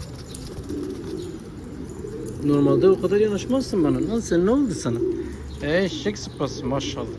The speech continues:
Allah nazardan saklasın. O erkek tip çok güzel. Onlar komple siyahtı bak. Bu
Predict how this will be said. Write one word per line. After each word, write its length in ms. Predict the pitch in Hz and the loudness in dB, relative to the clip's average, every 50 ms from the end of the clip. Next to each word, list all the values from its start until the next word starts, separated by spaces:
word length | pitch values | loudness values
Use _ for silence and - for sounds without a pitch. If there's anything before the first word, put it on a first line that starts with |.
| - - - - - - - - - - - - - - - - - - - - 139 | -8 -8 -8 -8 -8 -6 -6 -6 -6 -6 -6 -8 -10 -12 -12 -14 -14 -14 -10 -8 -6
Allah 300 | 135 139 139 143 139 139 | -4 -2 -2 0 0 0
nazardan 380 | 135 123 120 123 120 117 131 | -2 -2 -2 -2 -2 -2 -4
saklasın. 540 | 123 - - 120 - - 123 - - - - - - - - - - - - - - - - - - - - - - - - - - - - - - - - 135 131 | -4 -4 -6 -8 -6 -6 -6 -6 -6 -6 -6 -6 -6 -6 -6 -6 -6 -4 -4 -4 -4 -4 -6 -6 -6 -8 -8 -8 -8 -8 -10 -10 -10 -10 -10 -10 -10 -10 -8 -4 -2
O 60 | 131 | -2
erkek 360 | 123 110 - - 127 120 - | -2 -2 -2 -4 -6 -4 -4
tip 140 | 151 123 - | -6 -6 -6
çok 160 | - - 101 - - | -6 -8 -8 -8 -10
güzel. 180 | - - - - - - - - - - - - - - - - - - - - 339 311 302 262 - - 294 - - - - - - - - - - - - - - - - - - - - 381 339 311 - - - - - 349 349 359 359 - - - - - - - - - - - - - - - - - - - - - - - - - - - - - - - - - - - - - - - - - - - - - - 127 123 | -10 -10 -10 -8 -8 -4 -4 -4 -4 -4 -6 -10 -10 -10 -12 -12 -12 -10 -10 -8 -8 -8 -8 -8 -10 -12 -12 -12 -12 -12 -14 -14 -14 -14 -14 -12 -12 -12 -12 -12 -10 -4 -4 -4 -4 -2 -6 -8 -8 -8 -8 -8 -8 -8 -8 -8 -6 -8 -8 -10 -12 -14 -14 -14 -14 -14 -14 -14 -14 -16 -16 -16 -16 -16 -16 -12 -12 -12 -12 -12 -14 -12 -12 -12 -10 -8 -8 -6 -8 -6 -6 -6 -8 -6 -6 -6 -6 -4 -4 -6 -4 -4 -6 -6 -4 -2 -2
Onlar 220 | 123 131 147 143 139 - - | 0 0 0 -2 -2 -4 -2
komple 440 | 151 165 156 143 - 143 120 120 110 - - - - - - - - - - - - | 0 0 0 0 0 0 0 0 -2 -2 -8 -12 -12 -12 -12 -12 -14 -12 -12 -12 -10
siyahtı 580 | - - - - - 135 135 131 - - 131 113 | -10 -10 -10 -2 0 0 0 0 -2 -4 -2 -2
bak. 100 | 113 - - - 123 123 123 123 | -2 -4 -4 -8 -8 -6 -4 -2
Bu 180 | 135 131 131 | -2 -2 -2